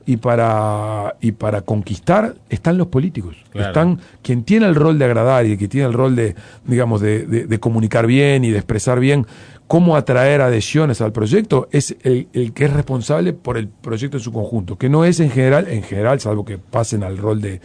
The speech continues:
Speaker 1: de
Speaker 2: Mm,
Speaker 1: políticos,
Speaker 2: claro.
Speaker 1: no es en general el profesional que está en esto. El profesional que está en esto tiene como responsabilidad advertirle a quien
Speaker 2: Claro.
Speaker 1: tiene, "Mirá, esto, cuidado con esto, cuidado con lo otro", y más vale que en esta decisión tomes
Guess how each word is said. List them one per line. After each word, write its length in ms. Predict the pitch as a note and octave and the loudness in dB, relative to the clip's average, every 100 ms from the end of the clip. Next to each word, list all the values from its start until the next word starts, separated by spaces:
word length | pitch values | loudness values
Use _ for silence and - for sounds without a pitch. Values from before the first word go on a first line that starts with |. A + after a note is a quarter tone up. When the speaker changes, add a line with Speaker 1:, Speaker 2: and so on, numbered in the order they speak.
| - | -10
Speaker 1:
de 240 | C3 C#3 C3 | -4 -2 0
Speaker 2:
Mm, 40 | |
Speaker 1:
políticos, 480 | B2 C3+ C3+ D#3+ F#3 | 2 2 4 2 2
Speaker 2:
claro. 180 | - - | -4 -4
Speaker 1:
no 160 | - E3 | 2 4
es 120 | F#3 | 4
en 80 | E3+ | 2
general 380 | B2 C3 C#3+ F3 | 2 4 4 2
el 140 | C#3+ | -2
profesional 440 | A#2 A2+ G#2 A#2 B2 | -2 -4 -2 0 0
que 60 | |
está 140 | G#2+ A2 | -2 -2
en 80 | G2 | -4
esto. 160 | - | -6
El 140 | - F3+ | -2 2
profesional 240 | D#3 G3 | 4 4
que 40 | G3+ | 2
está 100 | F#3+ | 2
en 80 | F#3 | 2
esto 160 | F#3 | 2
tiene 180 | E3 E3+ | 2 2
como 220 | C#3+ C3 | 2 2
responsabilidad 640 | B2 A#2 B2+ C3 C#3 F#3+ D3 - - - | 0 0 0 2 2 2 0 -8 -20 -4
advertirle 680 | - C#3+ D3 C#3 G3 G#3 B2 | 0 4 4 2 4 4 4
a 40 | G#2 | 2
quien 200 | A2+ G2+ | 0 0
Speaker 2:
Claro. 300 | C#3 D#3+ D3 | 2 2 2
Speaker 1:
tiene, 200 | F3 G3 | 0 0
"Mirá, 260 | C#3 D#3 C3 | 4 4 2
esto, 240 | D3 C#3 | 2 0
cuidado 320 | - A2 A#2+ | 0 2 4
con 140 | C3+ F3 | 4 2
esto, 220 | F3+ D#3 | 2 0
cuidado 180 | A#2+ C3 | 2 4
con 80 | |
lo 80 | D3 | 4
otro", 240 | E3+ G3 G3+ | 2 2 0
y 100 | C#3 | 2
más 160 | C#3+ | 2
vale 260 | C#3 E3 C#3+ | 4 4 2
que 120 | B2 | 2
en 100 | C3 | 0
esta 300 | D#3 - C#3+ | 0 0 0
decisión 420 | C#3+ C3+ F3 F3+ | 0 -2 -2 -2
tomes 320 | D3+ D3 D#3 | -2 0 -2